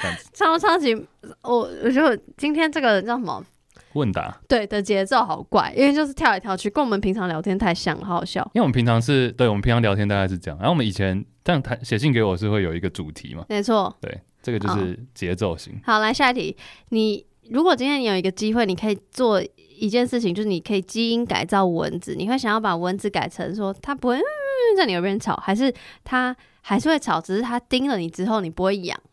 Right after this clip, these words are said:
Speaker 2: 就它只是
Speaker 1: 嗯。
Speaker 2: 在你身上留下一些印记，但你完全，你没有注意到的话，你根本没感觉。你想哪一个？
Speaker 1: 我觉得第二个好了，不，不会痒，就是让它不会痒，就因为就等于没发生嘛，这一切，right？
Speaker 2: 啊，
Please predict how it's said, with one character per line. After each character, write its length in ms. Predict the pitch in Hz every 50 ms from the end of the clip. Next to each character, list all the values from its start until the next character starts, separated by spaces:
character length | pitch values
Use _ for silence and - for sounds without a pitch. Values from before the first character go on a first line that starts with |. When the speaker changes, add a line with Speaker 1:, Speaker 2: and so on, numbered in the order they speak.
| _ _ _ _ _ _ _ _ _ _ -
Speaker 2:
就 120 | - 311
它 80 | 339 320
只 120 | 254 208
是 360 | 190 226 254 262 254 240 202
Speaker 1:
嗯。 320 | - 104 104 196 190 85 80 85 - - -
Speaker 2:
在 140 | - 302
你 140 | 302 220 202
身 280 | 208 - 220 226 240 240
上 220 | 247 277 247 220
留 140 | 196 185 185
下 160 | - 226 220
一 20 | 214
些 100 | 226 214 208
印 140 | 220 196 190
记， 140 | - 208 202
但 180 | 226 220 214
你 80 | 202 180
完 260 | 175 170 170 175 185
全， 320 | 185 - 202 170 170 175 175 - _ - - _
你 100 | - 220
没 80 | 233 320
有 100 | 339 254
注 200 | 214 - 262 254
意 40 | 240
到 80 | -
的 60 | 262
话， 80 | 233 208
你 100 | 180 170
根 80 | 175 190
本 80 | 170
没 120 | - 90 -
感 180 | - 120 - -
觉。 100 | - - - 220 - _
你 100 | - 196
想 220 | - 160 - -
哪 60 | - -
一 40 | -
个？ 40 | - - -
Speaker 1:
我 40 |
觉 80 | 90 107
得 60 | 113
第 140 | 113 127 127
二 80 | 120 107
个 100 | 95 85
好 120 | 80 80
了， 140 | 82 85 85 90 - -
不， 120 | 98 92
不 220 | 95 - - 113
会 180 | 98 120 110 98
痒， 160 | 90 - - - - _ _ _ _ _ _ _ _ _ _ _ _ _ _ _ _ _ _ _ _ _ -
就 100 | - 101
是 80 | 110
让 140 | 110 113 110
它 100 | 107 107
不 140 | 101 - 95
会 140 | 92 98 92
痒， 180 | 92 - - - _ _ _ _
就 80 | - 139
因 120 | 143 160
为 60 | 190
就 120 | 190 - 226
等 160 | 165 143 120
于 80 | 123 127
没 120 | 120 117 117
发 120 | 123 113
生 160 | 120 - 120
嘛， 120 | 104 104 87
这 120 | - 120
一 60 | 110
切， 360 | 107 - - 113 101 85 - - _ _ _ _ _ _ _ -
right？ 160 | 85 87 - - - _ _ _ _ _ _ _ _ _ _ _ _ _ - - - _ _ _ _ _ _ _ _ _ _ _
Speaker 2:
啊， 240 | _ - 381 403 403